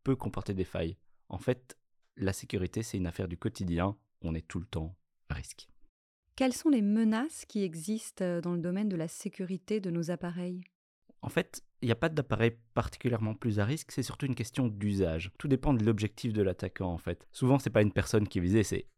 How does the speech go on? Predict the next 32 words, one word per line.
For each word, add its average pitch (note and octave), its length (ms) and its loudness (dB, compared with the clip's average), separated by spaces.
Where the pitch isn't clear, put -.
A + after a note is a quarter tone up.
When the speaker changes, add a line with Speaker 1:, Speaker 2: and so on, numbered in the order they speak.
Speaker 1:
une G2 180 2
entreprise G2 720 0
ou D#2+ 80 -4
c'est E2 200 -6
des, D#2 160 -4
des E2 180 -4
données. D#2+ 460 -2
Mais A2+ 280 2
à C3+ 120 2
travers C3+ 600 4
quelqu'un, F#2+ 540 0
ça - 180 -4
peut A#2 160 0
donner A#2 220 6
une A#2 160 4
porte A#2 260 2
d'entrée A2 440 4
dans G2+ 100 2
le F#2 60 0
système G2+ 340 -2
informatique F2+ 640 -4
et E2 240 -8
c'est - 240 -10
comme E2+ 220 -4
ça F2+ 160 -2
que - 140 -6
les D2+ 180 -6
attaquants E2 340 -6
peuvent E2+ 240 -4
réaliser E2+ 380 -2
leurs D#2+ 180 -6
attaques. - 300 -12